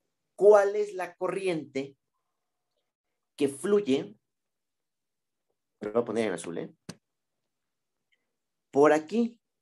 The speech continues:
y A B, que es la misma que va por acá, ¿eh? Y A B, porque por ley de Ohm, V A B es igual a I A B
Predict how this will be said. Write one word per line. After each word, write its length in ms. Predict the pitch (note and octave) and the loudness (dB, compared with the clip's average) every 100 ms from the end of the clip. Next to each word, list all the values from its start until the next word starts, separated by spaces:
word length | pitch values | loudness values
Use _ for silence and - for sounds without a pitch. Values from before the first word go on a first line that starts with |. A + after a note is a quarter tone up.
| _ _ _ _ _ _ _ - | _ _ _ _ _ _ _ -12
y 400 | D#3+ D#3+ G#3 - _ _ _ _ _ _ _ _ _ _ _ _ _ - _ - | -8 -8 -10 -16 _ _ _ _ _ _ _ _ _ _ _ _ _ -20 _ 0
A 140 | C3+ | 2
B, 360 | B2+ A#2 C3+ - | 4 4 0 -4
que 100 | A#2+ | -2
es 60 | A#2+ | 0
la 80 | |
misma 260 | A2+ A#2 B2 | 0 0 -2
que 80 | - | -2
va 160 | D#3+ | -4
por 160 | E3+ F#3+ | -2 -4
acá, 320 | F#3+ G#3 F3 | -2 -4 -4
¿eh? 160 | G3 E3 _ _ _ _ _ _ _ _ _ | -6 -12 _ _ _ _ _ _ _ _ _
Y 220 | - G#2+ A#2+ | -8 2 4
A 80 | |
B, 340 | A#2+ D#3 D#3 - _ _ _ _ _ _ _ - | 6 4 2 -8 _ _ _ _ _ _ _ 4
porque 640 | F3+ F#3 F#3 - G#2+ - | 6 6 2 -8 -8 -8
por 240 | G2+ F#2+ F#2+ | -6 -6 -2
ley 200 | G2+ A2+ | 0 4
de 160 | D#3+ | 4
Ohm, 380 | D3+ C3+ E3+ - _ _ _ _ - | 4 2 -2 -12 _ _ _ _ -12
V 300 | F2+ G#2+ B2+ | 0 4 4
A 80 | |
B 400 | C3+ B2+ - - _ | 4 2 0 -8 _
es 240 | A2+ G#2+ - | -4 -4 -6
igual 380 | G#2 A2+ F#2+ F2+ | 2 4 4 2
a 260 | B2+ - _ _ _ _ _ _ _ | -4 -6 _ _ _ _ _ _ _
I 180 | G#2+ A#2 | 0 2
A 80 | A#2+ | 4
B 340 | A2 F#2+ B2+ | 4 2 -4